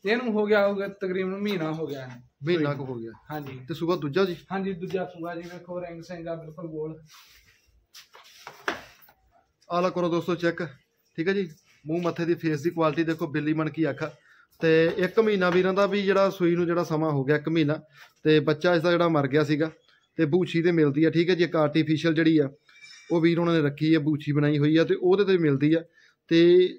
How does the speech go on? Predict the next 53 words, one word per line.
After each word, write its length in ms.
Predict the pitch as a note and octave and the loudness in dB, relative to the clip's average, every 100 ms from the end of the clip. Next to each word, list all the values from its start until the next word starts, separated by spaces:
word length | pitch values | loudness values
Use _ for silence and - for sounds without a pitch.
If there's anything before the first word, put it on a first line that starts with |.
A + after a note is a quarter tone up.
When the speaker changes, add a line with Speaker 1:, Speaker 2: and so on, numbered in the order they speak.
| - - | -10 -2
Speaker 2:
ਫਿਲਹਾਲ 400 | F3 F#3 A3 G#3 | 2 4 4 2
ਅੱਗੇ 220 | D#3+ G#3+ | 2 2
ਪਹਾੜਾ 280 | A3 F#3+ F3 | 2 2 2
ਵੰਡਾ 220 | G3+ G#3+ | 4 4
ਵੀ 80 | A3 | 4
ਪਾ 180 | G3+ | 2
ਦਿੰਦੇ 200 | F3 F3+ | 0 0
ਹੋਣਗੇ 220 | F3+ F3 A3 | 0 0 0
Speaker 1:
ਨਹੀਂ 100 | D#3+ | -2
Speaker 2:
ਜੀ? 40 | |
Speaker 1:
ਵੀਰ 120 | D3+ | -4
ਜੀ, 100 | G3+ | -6
ਕੁਛ 240 | G3+ G#3+ G3+ | -4 -4 -2
ਨਹੀਂ, 180 | G#3+ | -4
ਲੋੜ 220 | G3+ G3+ G#3 | 0 0 -2
ਹੀ 80 | |
ਨਹੀਂ। 140 | G3+ G3+ | -4 -6
ਬਸ 260 | G3 F#3+ | -6 -6
ਉਹਨੂੰ 220 | G3+ G3 F#3+ | -6 -4 -4
ਗਾੜੀ 200 | F3+ F3+ | -4 -2
ਰੱਖ 220 | F3+ E3+ | -4 -4
ਕੇ 100 | F#3 | -6
ਤੇ 100 | F#3+ | -4
ਉਹਦੇ 200 | F#3 F3+ | -4 -6
ਤੇ 120 | F#3 | -8
ਧਾਰ 280 | F3+ F3 D3 | -6 -6 -4
ਮਾਰ 260 | D#3 D#3 | -6 -8
ਦਈਦੀ, 400 | D#3 E3 F3 E3 - E3 | -8 -8 -8 -10 -14 -8
ਬਸ 60 | |
Speaker 2:
ਹਾਂਜੀ। 220 | E3+ C#3+ F3 | -6 -6 -8
Speaker 1:
ਉਹਨੂੰ, 240 | F3 F#3 | -8 -8
ਉਹਨੂੰ 200 | F3 E3+ | -8 -12
ਚੱਟ 320 | - E3+ D#3 | -12 -10 -10
ਕੇ 140 | D3+ E3+ | -10 -8
ਤੇ 80 | |
ਮਿਲ 160 | E3 D3 | -8 -8
ਪਸ 240 | B2+ D#3+ D#3 D#3+ | -10 -12 -10 -10
ਪੈਂਦੀ 260 | D#3+ C#3 C#3 | -10 -10 -10
ਆ 40 | |
ਵੀਰ 100 | B2+ B2 | -12 -14
ਜੀ। 160 | A#2+ _ _ _ | -16 _ _ _
Speaker 2:
ਠੀਕ 100 | F3+ | -4
ਆ। 40 | G3 | -2
Speaker 1:
ਕੋਈ 100 | G3+ | -2
ਵੰਡ 240 | F#3 F3 | -4 -8
ਵੁੰਡ 200 | F3 F3 | -10 -12
ਦੀ, 100 | F3 | -10
ਕੋਈ 160 | F3 F#3 | -8 -8
ਟੀਕੇ 280 | F3+ E3 E3+ | -8 -8 -6
ਦੀ 100 | E3+ | -6
ਲੋੜ 240 | E3 D#3+ | -6 -8
ਨਹੀਂ 180 | E3 | -8
ਵੀਰ 100 | C#3 | -10